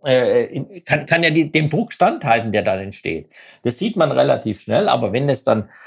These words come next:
äh, positiv ist, dann ist es natürlich für den Verein und für, für die Mannschaft, äh, äh, nachher,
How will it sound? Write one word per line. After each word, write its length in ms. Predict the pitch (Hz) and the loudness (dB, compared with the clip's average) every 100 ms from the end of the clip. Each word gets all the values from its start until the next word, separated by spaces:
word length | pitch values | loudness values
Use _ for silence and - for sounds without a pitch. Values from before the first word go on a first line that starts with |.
| - _ | -20 _
äh, 320 | 123 123 117 - - - | -2 0 -2 -4 -10 -2
positiv 540 | 143 151 135 110 90 | 0 0 0 -2 -2
ist, 200 | 160 - | -2 -2
dann 140 | 117 110 | -6 -6
ist 220 | 120 120 | -8 -6
es 80 | 117 | -2
natürlich 500 | 110 - 143 139 - | -4 -2 -2 -2 -4
für 140 | 110 | -2
den 180 | 101 98 | -2 -2
Verein 640 | - - 98 135 190 - - - _ | -6 -4 0 2 2 -4 -10 -20 _
und 180 | 123 120 | 0 2
für, 320 | - 110 - | 2 0 0
für 120 | - 101 | -4 -2
die 100 | 92 | 0
Mannschaft, 540 | 110 170 185 147 - _ _ _ | 0 0 0 -2 -2 _ _ _
äh, 220 | 120 120 | 0 2
äh, 80 | 107 - - - - 110 - | 0 -8 -16 -16 -8 -8 -8
nachher, 580 | 104 110 107 127 104 - | -4 -4 2 2 2 -2